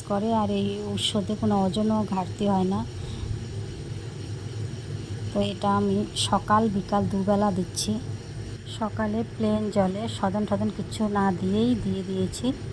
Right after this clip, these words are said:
তারপরে এই জলটা খাওয়া শেষ হয়ে গেলে তারপরে সদন জল দিব, তারপরে চারটার পরে আরেকবার দেব, তারপরে কালকে সকালে দেব, তিন দিনে ডোজ করব। অ্যান্টিবায়োটিক দিলে কি হয়, ওজনটা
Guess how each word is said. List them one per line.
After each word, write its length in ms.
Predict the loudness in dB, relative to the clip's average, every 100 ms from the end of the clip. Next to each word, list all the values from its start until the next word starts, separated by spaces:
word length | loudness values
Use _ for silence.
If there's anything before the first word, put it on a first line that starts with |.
| -8 -8 -8 -8 0
তারপরে 440 | 2 2 2 0 0 -4 -6 -8 -10 -6 -4
এই 80 | -4 -4 -6 -6 -6 -2 4
জলটা 320 | 4 4 -2 2
খাওয়া 220 | 4 4 2
শেষ 160 | -2 -2 -2
হয়ে 160 | -4 -4
গেলে 160 | -2 -2 0
তারপরে 340 | -2 0 -2 0 0
সদন 240 | 0 2 4
জল 160 | 2 2 2
দিব, 140 | 2 0 -2 -6 -6 -4
তারপরে 360 | -2 -2 -4 -2 0
চারটার 380 | 0 2 0 0
পরে 160 | 2 2 2
আরেকবার 460 | 2 0 -2 0 0 0 -6 -8 -6 -4
দেব, 160 | -4 -6 -8 -8 -8 -8 -2 0
তারপরে 240 | 2 2 2
কালকে 200 | 4 2 0
সকালে 260 | 2 2 2
দেব, 140 | 2 2
তিন 120 | 2 2
দিনে 180 | 2 0 0
ডোজ 180 | -4 -4 -2
করব। 240 | -2 0 -2 -4 -6 -8 -6 -6 -6 -6 -6 -6 -8 -8 -8 -8 -12 -16 -12 -10 0
অ্যান্টিবায়োটিক 560 | 0 2 2 2 2 2
দিলে 180 | 2 0 2
কি 80 | 2 2
হয়, 160 | 2 2
ওজনটা 460 | 2 2 2 2